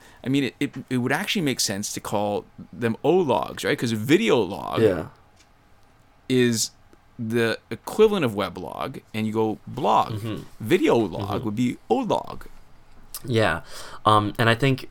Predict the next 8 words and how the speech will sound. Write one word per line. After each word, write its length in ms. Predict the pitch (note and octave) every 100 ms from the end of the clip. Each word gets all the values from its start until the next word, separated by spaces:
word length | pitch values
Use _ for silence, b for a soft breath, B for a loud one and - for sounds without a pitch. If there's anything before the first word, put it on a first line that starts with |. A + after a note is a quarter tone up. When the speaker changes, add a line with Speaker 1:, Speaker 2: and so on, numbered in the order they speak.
| -
Speaker 2:
what 300 | G#2 G#2 F#2
you 120 | A#2+
did 260 | C#3 A#2 F2
here 400 | - E2+ E2 - B B B B
was 300 | G2 G2 G2
the 80 |
classic, 800 | F#2+ - A2+ C3 C3+ E2 E2 - - B B -
um, 520 | F#2 F2 E2+ E2